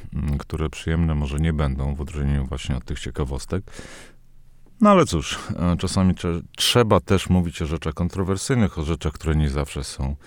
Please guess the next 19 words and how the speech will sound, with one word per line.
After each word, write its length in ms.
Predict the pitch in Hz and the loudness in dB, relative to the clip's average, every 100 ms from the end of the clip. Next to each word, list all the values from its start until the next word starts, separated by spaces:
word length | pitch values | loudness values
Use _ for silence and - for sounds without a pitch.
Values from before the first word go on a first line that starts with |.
| - - - - | -20 -20 -12 -2
e, 160 | 76 - | -2 2
miłe, 260 | 98 98 | 4 4
chociaż 260 | 135 165 156 | 2 0 0
ta 100 | 160 | 0
dzisiejsza 420 | 160 - 170 165 | -2 0 0 0
tak 160 | 151 147 - - - 190 | -2 -6 -8 -14 -2 0
nie 100 | 196 | 2
do 100 | 196 | 4
końca 300 | 202 - 82 | 4 4 2
będzie 260 | 80 71 | 2 2
niemiła. 600 | 78 85 85 76 60 - - - | 4 6 6 4 0 -10 -18 0
No 120 | 101 95 | 4 6
niemniej 300 | 113 117 101 | 8 8 6
jednak 240 | 98 98 | 6 2
chcę 140 | - | 0
się 120 | 90 - | -6 -4
podzielić 360 | 80 80 85 | -2 0 0
z 40 | - | 2
państwem 400 | 87 - 85 | 0 2 0